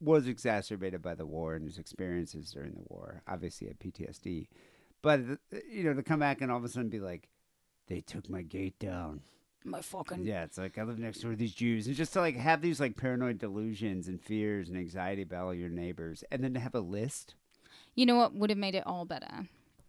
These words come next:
Speaker 2: A Philly cheesesteak.
Speaker 1: Possibly. I mean, he's in New Jersey. Don't, don't they, like,
Speaker 2: He went to
Speaker 1: what was
Speaker 2: Philadelphia all the time. He
Speaker 1: Yeah,
Speaker 2: could have just
Speaker 1: but
Speaker 2: gone across the bridge and gotten himself a Philly cheesesteak. It would have been better.
Speaker 1: What's the Jersey thing that they eat?
Speaker 2: Wawa.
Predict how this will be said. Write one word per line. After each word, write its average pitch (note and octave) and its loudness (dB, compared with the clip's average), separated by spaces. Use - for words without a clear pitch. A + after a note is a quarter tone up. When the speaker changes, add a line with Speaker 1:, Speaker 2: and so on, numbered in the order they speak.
Speaker 2:
A G3+ -2
Philly G3+ 0
cheesesteak. F3 -4
Speaker 1:
Possibly. F2+ -4
I F#2 -2
mean, G2+ 0
he's A2 0
in G#2 4
New G2+ 2
Jersey. F2 -2
Don't, F#2 -2
don't G2 -4
they, A2+ -2
like, G2 0
Speaker 2:
He F#4+ 0
went A4+ 2
to - 2
Speaker 1:
what - -2
was A#4 8
Speaker 2:
Philadelphia A4+ 6
all E4+ 8
the - -2
time. G#3 0
He A#3+ 4
Speaker 1:
Yeah, - 8
Speaker 2:
could D4+ 10
have - 8
just - 6
Speaker 1:
but - 4
Speaker 2:
gone E4+ 8
across E4+ 4
the D#4 -2
bridge E4+ 2
and D#4 4
gotten E4 4
himself D#4 2
a C#4 0
Philly D4+ 0
cheesesteak. D4+ -2
It D4+ -4
would C#4+ -2
have C#4+ -2
been C4 0
better. G3 -4
Speaker 1:
What's E3+ 4
the F3+ 4
Jersey B2+ 6
thing F#2+ 2
that F2+ 0
they F2+ -2
eat? E2 0
Speaker 2:
Wawa. F#3 4